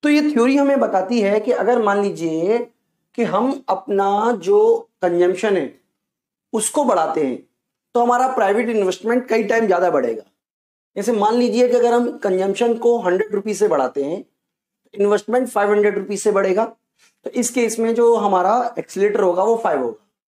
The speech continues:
यानी कि the accelerator show the effect of change in consumption on private investment, यानी कि consumption का private investment पे क्या असर पड़ा, ये theory हमें, accelerator की theory हमें बताती है। तो अगर हम बात करें इसके basic introduction की, इसके historical background की,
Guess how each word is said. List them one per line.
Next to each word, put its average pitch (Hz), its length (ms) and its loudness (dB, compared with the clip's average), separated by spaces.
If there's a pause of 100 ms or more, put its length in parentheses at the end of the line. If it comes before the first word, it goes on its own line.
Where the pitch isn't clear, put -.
(340)
यानी 196 200 2
कि 208 160 -4
the 220 160 2
accelerator 214 600 2 (120)
show 208 760 0 (340)
the 226 220 -4
effect 240 320 -2
of 196 260 0 (200)
change 247 340 4
in 254 120 0
consumption 180 720 0
on 220 100 2 (140)
private 175 260 0
investment, 120 540 -6 (380)
यानी 196 180 2
कि 214 100 -2
consumption 196 540 0
का 185 420 0 (380)
private 214 340 2
investment 208 480 0
पे 202 80 0
क्या 175 160 0
असर 160 240 -4
पड़ा, 165 380 -2 (260)
ये 208 180 -2
theory 202 200 2
हमें, 190 200 0
accelerator 165 500 -4
की 160 120 -8
theory 147 260 -2
हमें 170 440 -2
बताती 127 440 -4
है। 110 140 -10 (540)
तो 254 60 4
अगर 269 160 2
हम 269 100 2
बात 185 280 2
करें 247 160 4
इसके 240 180 -2
basic 185 340 0
introduction 170 540 0
की, 220 180 -2
इसके - 200 -4
historical 165 500 0
background 143 440 0
की, 247 300 -6